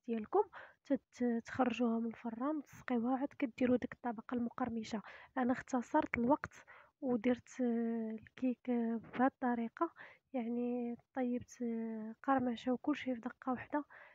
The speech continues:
الكيك من بعد ما كيطيب البنات كيجي على هاد الشكل هذا، شتو كي كيجي السمك ديالو. من بعد ما تحيدوه من المول كتولي عاوتاني تردوه بالمول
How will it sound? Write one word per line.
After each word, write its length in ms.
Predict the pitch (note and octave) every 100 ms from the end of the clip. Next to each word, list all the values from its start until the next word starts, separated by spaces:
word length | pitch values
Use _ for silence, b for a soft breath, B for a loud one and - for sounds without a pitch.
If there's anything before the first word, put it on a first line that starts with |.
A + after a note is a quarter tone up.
| _ A#3
الكيك 360 | - B3+ -
من 140 | B3+ A#3
بعد 220 | A#3 B3
ما 100 | B3
كيطيب 380 | - C4 B3 A3+
البنات 380 | A3 A#3 C4 -
كيجي 300 | B3+ A3+ B3+
على 160 | A#3
هاد 60 | B3
الشكل 400 | - - - A3
هذا، 220 | A3+ A#3+
شتو 240 | A3 -
كي 160 | C#4 B3
كيجي 400 | - B3 A3+ B3+
السمك 480 | A#3+ - C4 A#3 - -
ديالو. 300 | A#3 A#3+ D#4 B B B -
من 120 | C4
بعد 220 | A#3+ A3+ A#3+
ما 80 |
تحيدوه 640 | A#3+ - - B3+ B3 B3+ A3
من 160 | A3
المول 260 | A#3 C#4 F4
كتولي 440 | - C#4 C4 A#3
عاوتاني 340 | B3 A#3+ B3+ A#3+
تردوه 460 | - A#3 - A3
بالمول 400 | G#3 A3+ A3+ E4+